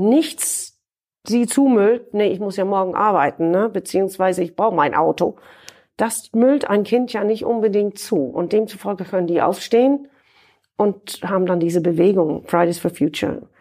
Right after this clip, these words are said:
Da hab ich das erste Mal als Forscherin gedacht, "Meine Güte, das wird jetzt gehört, was wir die ganze Zeit gesagt haben." Und dann, ähm, als dann Scientists for Future, äh, ins Leben gebracht wurde, habe ich das sofort, ich glaub,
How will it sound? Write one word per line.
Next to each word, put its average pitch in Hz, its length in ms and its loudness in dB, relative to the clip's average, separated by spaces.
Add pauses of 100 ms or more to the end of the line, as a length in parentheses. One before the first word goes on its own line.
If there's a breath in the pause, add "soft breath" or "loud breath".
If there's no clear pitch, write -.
(180 soft breath)
Da 160 160 -6
hab 269 200 2
ich 285 280 2
das 226 240 0
erste 220 380 0
Mal 214 200 2
als 196 120 -2
Forscherin 190 460 -4
gedacht, - 360 -8
"Meine 196 320 0
Güte, 170 400 -2 (1500 soft breath)
das 208 240 0
wird 214 160 0
jetzt 202 200 -2
gehört, 208 360 2
was - 180 -2
wir 160 60 -2
die 156 100 0
ganze 160 240 -4
Zeit 143 200 -6
gesagt - 400 -6
haben." 165 160 -8
Und 165 160 -6
dann, 240 380 2 (340)
ähm, 190 540 2 (1300 soft breath)
als 185 180 -2
dann 185 140 -2
Scientists 214 460 0
for 208 100 -4
Future, 202 640 0 (120)
äh, 185 260 0
ins - 180 -4
Leben 185 360 4
gebracht - 360 -8
wurde, 180 100 -4
habe 190 100 -2
ich 190 60 -2
das 208 180 -6
sofort, 277 800 2
ich 226 140 -8
glaub, 214 260 0